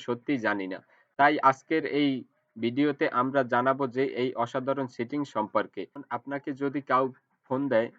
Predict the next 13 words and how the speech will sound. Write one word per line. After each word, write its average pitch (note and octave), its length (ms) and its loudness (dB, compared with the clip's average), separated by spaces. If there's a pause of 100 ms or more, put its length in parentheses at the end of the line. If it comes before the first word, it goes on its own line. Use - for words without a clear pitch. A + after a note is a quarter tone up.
(200)
তাহলে C3+ 260 0 (100)
ফোনটি B2+ 260 -4 (120)
সাইলেন্ট B2+ 420 -2
করতে C3+ 200 0 (140)
আমাদের C3 280 0 (100)
সময় B2 360 2
লাগে। F#2+ 200 -4 (640)
Just C#3 240 4 (120)
আপনি C#3+ 220 -4 (140)
ফোনটি B2+ 340 -4 (200)
কাত A#2+ 140 0 (100)
করে C#3 160 2 (120)
রাখবেন, A#2+ 360 0